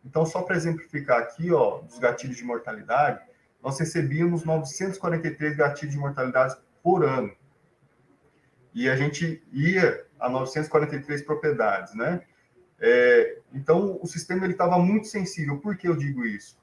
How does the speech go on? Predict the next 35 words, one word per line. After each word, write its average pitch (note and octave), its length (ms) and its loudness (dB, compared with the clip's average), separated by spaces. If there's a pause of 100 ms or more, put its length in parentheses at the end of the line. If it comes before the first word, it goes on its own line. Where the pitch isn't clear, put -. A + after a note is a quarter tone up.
(120)
Porque D3 200 -10
a E3+ 80 0
gente F#3 260 -4
ia G3+ 80 -2
em G3 60 -6
novecentos E3 400 -2
e - 20 -10
quarenta D3 260 -4
e C3+ 60 -12
três B2+ 220 -8
propriedades, A#2+ 840 6 (120)
dessas, D#3 760 6 (720)
dificilmente E3+ 760 0
a - 20 -2
gente F3 400 -2 (140)
te, E3 360 -4
é, B2+ 720 4 (100)
faria C3+ 280 2
um, D3+ 140 0 (240)
um C#3 40 -4
caso C#3 320 4
provável, A#2 600 2
né? A2+ 120 -4
Colheita, B2+ 440 -4
com C3+ 180 -10
colheita A#2+ 360 -4
de B2+ 100 0
amostra A#2 460 -2
de A#2+ 100 -12
vísceras, B2+ 680 -8
né? D3 240 -6 (460)
Então, C#3+ 680 0 (460)
a A#2+ 80 -4
gente C3 320 -6
ia E3 180 2